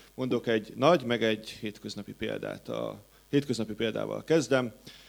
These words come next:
Amikor nem tudom kinyitni az egyébként szegénynek alig ha mondható Budafokon az ablakomat, mert kettővel odébb valaki rádobta a, azon a héten termelődött pet palackait a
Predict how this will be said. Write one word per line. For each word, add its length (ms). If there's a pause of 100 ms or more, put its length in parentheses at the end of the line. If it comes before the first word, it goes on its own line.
(140)
Amikor 260
nem 120
tudom 220
kinyitni 640
az 180
egyébként 460
szegénynek 440
alig 200
ha 80
mondható 480
Budafokon 560
az 140
ablakomat, 580
mert 320
kettővel 440
odébb 520
valaki 580
rádobta 680
a, 280
azon 220
a 20
héten 300
termelődött 520
pet 220
palackait 640
a 140